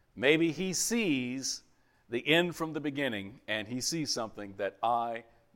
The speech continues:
don't see. So just as Ananias, Ananias was afraid, verses thirteen and fourteen, and he is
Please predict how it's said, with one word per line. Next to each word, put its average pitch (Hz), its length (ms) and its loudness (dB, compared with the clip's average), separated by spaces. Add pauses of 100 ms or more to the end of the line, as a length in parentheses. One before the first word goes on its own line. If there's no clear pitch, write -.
(100)
don't 113 340 -2 (240)
see. 101 680 -4 (340)
So 139 200 4
just 156 580 6
as 156 540 4
Ananias, 131 1080 2 (460)
Ananias 139 600 8
was 170 140 0
afraid, 139 680 6 (880)
verses 131 420 0
thirteen 156 440 2
and 170 100 -6
fourteen, 120 680 0 (500)
and 135 340 8 (220)
he 135 540 2 (800)
is 139 400 6